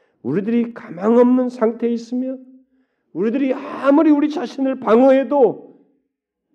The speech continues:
이 죄로부터 벗어날 수 없으며 우리는 심판과 멸망받을 수밖에 없다는 것을 깨닫게 함과 동시에 가장 중요한 길,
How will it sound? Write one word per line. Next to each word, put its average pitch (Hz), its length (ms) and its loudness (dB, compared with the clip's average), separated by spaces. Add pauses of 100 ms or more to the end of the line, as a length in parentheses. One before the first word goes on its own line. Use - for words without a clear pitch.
이 294 240 4
죄로부터 262 640 2
벗어날 220 420 2
수 214 160 -8
없으며 151 560 -8 (1160)
우리는 135 260 -8
심판과 147 720 -8
멸망받을 208 640 0
수밖에 185 460 -6
없다는 170 320 -2
것을 165 400 -8 (540)
깨닫게 196 640 -6
함과 175 460 -6
동시에 101 600 -8 (960)
가장 226 520 2
중요한 240 600 4
길, - 500 -8